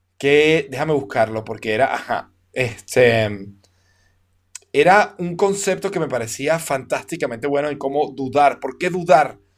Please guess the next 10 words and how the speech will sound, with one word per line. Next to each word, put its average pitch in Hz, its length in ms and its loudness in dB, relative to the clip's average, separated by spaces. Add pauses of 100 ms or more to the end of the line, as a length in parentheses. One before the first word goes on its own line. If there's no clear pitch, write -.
(460)
de, 107 560 0
de 123 100 -2
un 135 120 2
argumento, 113 560 -2
¿no? 151 300 0 (1500)
Y 160 80 0
lo 170 140 2
que 170 160 2
decía 190 440 0
era 208 360 4